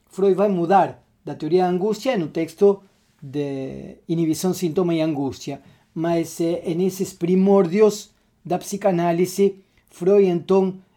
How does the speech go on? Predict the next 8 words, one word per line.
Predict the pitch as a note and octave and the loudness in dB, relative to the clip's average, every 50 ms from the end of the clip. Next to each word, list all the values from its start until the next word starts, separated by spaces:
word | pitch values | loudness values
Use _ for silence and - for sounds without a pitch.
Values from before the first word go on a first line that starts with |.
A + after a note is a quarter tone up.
| _ _ _ | _ _ _
em, | E3 E3 E3 D#3+ D#3+ D#3 D3+ D3 D3 D3+ D3+ D3 C#3+ D3 F3 - _ _ _ _ | -10 -8 -8 -8 -8 -8 -8 -10 -10 -12 -12 -14 -14 -16 -18 -20 _ _ _ _
trata | - G#3 A#3 B3+ A3+ - A#3 - F3 D#3+ D3 - - _ _ _ _ _ _ _ - | 0 4 6 8 8 6 4 2 0 0 0 -2 -6 _ _ _ _ _ _ _ -4
esse | F#3 F3+ F3 - - F3 E3 D3+ | -4 -4 -4 -4 -4 -2 -2 -2
sofrimento, | - - E3 D#3 - E3 D#3+ E3 F#3 G3 F#3+ F#3+ F3+ E3 D3+ - D3+ D3+ D#3 | -2 -4 -8 -8 -4 -4 0 2 2 4 4 4 2 0 -2 -4 -4 -4 -4
essa | D#3 D3+ - E3 D#3+ D3 | -4 -6 -6 -6 -6 -6
dor, | C#3 C3+ E3+ F3 F3 E3+ E3+ E3 D#3 | -2 0 2 2 4 4 4 2 2
esse | D#3 D3+ - - D#3 | 0 -4 -4 -6 -6
mal-estar, | D3+ D3+ D#3 D#3 D3 C#3 - _ F#3+ F3 D#3+ C#3+ B2+ B2 | -4 -4 -4 -4 -6 -6 -4 _ 0 2 2 0 -2 -6